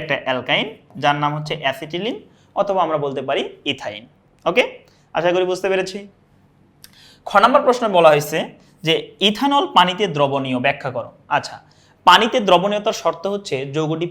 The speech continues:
পোলার হতে হবে। কি হতে হবে? পোলার হতে হবে। কারণ পোলার যৌগসমূহ মূলত পানিতে কি হয়? দ্রবীভূত হয়। আশা করি জিনিসটা আমরা বুঝতে পেরেছি। আর ইথানল, ইথানলের মধ্যে হাইড্রোজেন, কার্বন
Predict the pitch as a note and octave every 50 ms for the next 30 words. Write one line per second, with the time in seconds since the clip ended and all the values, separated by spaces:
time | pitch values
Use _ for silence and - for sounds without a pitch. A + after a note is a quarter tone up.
0 | - D3+ D3 C#3 C3 B2 A2+ A2 - A2 G#2+ A2 G#2 - - _ _ _ - E3+
1 | E3 D#3+ F3 E3+ F3 F3+ G3+ - - - - _ - D#3+ D3 C3+ A#2+ A#2 A#2 -
2 | A#2+ A2+ A2 A#2 - _ _ - D3 D#3 D#3+ D3 C3 D3+ F3 - - D#3 E3 F3
3 | F#3+ G#3 G3+ G3+ F#3+ F#3+ F#3+ F#3 - F#3+ F#3+ F3+ E3+ E3 D#3+ - F#3 F#3 - C#3+
4 | C#3+ D3 D3+ D#3+ D3+ E3+ F3 F3 G3 - - - _ _ _ _ - C#3+ C#3 C3
5 | C3 A#2 A#2+ A2+ A#2 A#2 A#2+ A2+ G#2 - _ _ - C3 C3 - C#3+ D3 D3+ C#3+
6 | D3 D3+ D3+ D3+ D3+ D3+ D3 C#3+ E3 D#3+ E3 F#3 F3 F3+ F3+ F3 - G3+ A#3 -
7 | - _ _ _ _ - _ - C#3 C3+ C3 - - - F#3+ F3 - B3+ A#3+ F#3+
8 | C#3+ C3+ D#3 F3+ - - - _ _ - - - G3 F#3+ G3 G3 G3+ G3+ G3 G3
9 | F#3+ F#3 G3+ G#3 A#3 - - - - - D3+ D3+ D#3 F3 F3 F3 F#3+ G#3 A#3+ -
10 | - _ _ - D#3 D3 E3 D3+ D#3+ G3